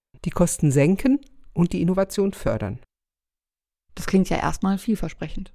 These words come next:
Speaker 2: geradezu als eine Chance für Banken. Als bekämen sie die Autobahn zum Auto digitaler Euro gleich mitgeliefert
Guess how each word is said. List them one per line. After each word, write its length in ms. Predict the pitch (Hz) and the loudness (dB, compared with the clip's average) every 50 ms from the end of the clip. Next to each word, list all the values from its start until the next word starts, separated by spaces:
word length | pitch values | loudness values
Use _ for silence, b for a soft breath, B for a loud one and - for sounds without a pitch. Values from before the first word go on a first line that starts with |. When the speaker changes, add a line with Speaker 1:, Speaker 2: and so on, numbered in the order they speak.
| - - - | -20 -12 -6
Speaker 2:
geradezu 500 | - 170 160 160 165 170 - - - 170 | -4 -2 0 0 -2 -2 -4 -4 -4 -4
als 220 | - 160 160 - | -2 -4 -6 -6
eine 120 | - 160 170 | -8 -8 -8
Chance 380 | - - 196 214 202 - - | -6 -6 -4 -4 -6 -6 -10
für 180 | - - - 165 | -12 -10 -10 -8
Banken. 380 | - 160 156 - - - 165 - - _ _ _ _ _ _ _ _ _ _ _ - | -6 -6 -8 -8 -10 -14 -20 -20 -20 _ _ _ _ _ _ _ _ _ _ _ -4
Als 180 | - 170 - | -4 -2 0
bekämen 360 | - 185 - - 185 196 214 226 | 0 2 4 6 6 6 8 6
sie 120 | 202 196 | 6 6
die 180 | - 180 - - | 4 2 2 2
Autobahn 500 | 175 196 - 254 214 202 196 208 214 208 | 2 2 2 2 2 2 0 0 0 -2
zum 220 | - 196 180 - | -4 -4 -2 0
Auto 280 | 175 185 220 220 - 214 | 2 2 2 2 0 -2
digitaler 500 | 175 220 190 196 - - 180 180 175 - | -2 -2 -4 -4 -4 -4 -4 -4 -4 -2
Euro 260 | - 208 208 196 180 | 0 0 0 0 0
gleich 300 | 175 170 165 165 - - | -2 -2 -4 -4 -2 -2
mitgeliefert 580 | 247 240 - - 175 160 160 - - 180 175 | -2 -2 -2 -4 -6 -6 -6 -8 -8 -10 -10